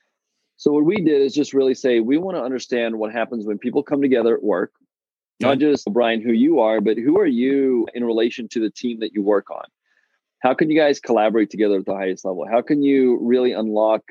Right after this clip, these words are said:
Speaker 1: innate genius and creativity and synergy and, like, all these things that people want? But when people are always stressed out at work and they're not in the right position, doing the right thing with the right motivation,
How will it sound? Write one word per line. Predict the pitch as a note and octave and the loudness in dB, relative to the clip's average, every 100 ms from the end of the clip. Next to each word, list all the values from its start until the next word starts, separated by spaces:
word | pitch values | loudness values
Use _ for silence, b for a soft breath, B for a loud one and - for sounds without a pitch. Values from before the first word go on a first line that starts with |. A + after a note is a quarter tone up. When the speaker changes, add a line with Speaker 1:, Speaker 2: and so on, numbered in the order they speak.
| - | -12
Speaker 1:
innate | A2 G#2 A2+ G2 | -6 -4 -4 -6
genius | - A2+ A#2 G2+ D#2+ - | -6 -2 0 0 -4 -6
and | A2 G#2 | -2 -2
creativity | - A#2+ A2+ - C3 B2 G#2+ F#2 - - | 2 2 2 0 -2 2 0 0 -4 -4
and | G#2+ G2+ | -2 -2
synergy | - - C3 B2+ G#2+ G2 F#2+ | -4 -2 0 2 0 0 -2
and, | G2+ | 0
like, | A#2 | 0
all | - G#3 | 0 2
these | G3 - | 0 0
things | E3+ C3+ | 0 0
that | A2 | 0
people | D#3 - A2+ | -2 0 0
want? | G2+ G#2 C#3 F#3 _ _ _ _ _ _ | 0 0 -2 -2 _ _ _ _ _ _
But | B2+ C3 | 0 2
when | C#3 B2 | 2 0
people | E3 G3 | 0 2
are | E3+ | 2
always | B2+ C#3 C3+ | 2 2 0
stressed | - C#3 - | 0 -2 0
out | C#3 B2 | 0 0
at | G#2 | 0
work | A#2 C3 | -2 -2
and | A#2 | -4
they're | A2 | -4
not | G#2+ A2+ | -2 -4
in | - | -4
the | A2+ | -2
right | G#2+ G#2+ - | 0 0 -4
position, | F#2 A2+ - A#2 G#2 | -6 -4 -4 -8 -4
doing | A2 A2 | -4 -2
the | G#2 | -2
right | G2 - | -4 -2
thing | A#2 G#2+ | -4 -4
with | G2+ | -2
the | G#2 | 0
right | G#2 | 0
motivation, | G#2+ G2+ F#2 C#3+ D3+ - A2 G#2+ | -2 -6 0 2 2 0 -2 -4